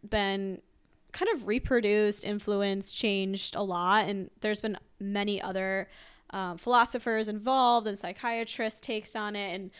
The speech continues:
one of those being Carl Pearson. So a lot of kind of what archetypes are today were also influenced by him as well. So, um, I think let's just kinda get into what the twelve archetypes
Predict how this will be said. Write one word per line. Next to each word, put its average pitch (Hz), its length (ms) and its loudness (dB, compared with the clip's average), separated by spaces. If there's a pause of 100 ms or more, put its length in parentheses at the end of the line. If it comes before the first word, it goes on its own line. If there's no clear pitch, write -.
(120)
one 247 120 2
of 247 80 4
those 226 180 4
being 208 280 2
Carl - 260 -2
Pearson. 269 560 0
So 214 260 -2
a 208 80 2
lot 214 320 2
of 214 280 0 (340)
kind 247 160 2
of 214 140 0
what 226 120 4
archetypes 214 420 -2
are 190 120 -2
today 240 420 4
were 214 120 4
also 190 260 0
influenced 185 440 -6
by 190 120 -4
him 185 200 -8
as 185 160 -10
well. 165 340 -2
So, - 400 0 (540)
um, 202 520 4
I - 20 -6
think 262 220 -4 (300)
let's 220 220 0
just - 180 -4
kinda 240 220 0
get 214 220 0
into 202 380 -2
what 190 320 -2
the 196 80 -2
twelve 185 480 0
archetypes 185 560 -2